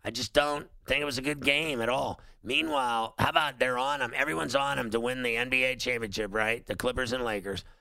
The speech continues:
And then a day later, they're all trashing them and talking about how they're, you know, they suck.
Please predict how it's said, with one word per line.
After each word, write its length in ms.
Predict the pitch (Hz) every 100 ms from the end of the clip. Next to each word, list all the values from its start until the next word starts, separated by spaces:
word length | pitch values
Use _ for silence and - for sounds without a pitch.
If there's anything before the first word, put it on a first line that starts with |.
| _ -
And 140 | 117
then 320 | 127 123 120 -
a 80 | 113
day 260 | 131 147
later, 600 | 147 139 135 113 98 95 -
they're 180 | 113
all 480 | 117 117 120 120 - -
trashing 540 | - 131 131 131 - 117
them 160 | 104
and 80 | 101
talking 320 | 120 120 113
about 240 | 113 107 104
how 280 | 113 110
they're, 380 | 104 104 104 104 -
you 120 | 117
know, 360 | 107 98 95 - _ _ -
they 160 | 107
suck. 480 | - 120 95 -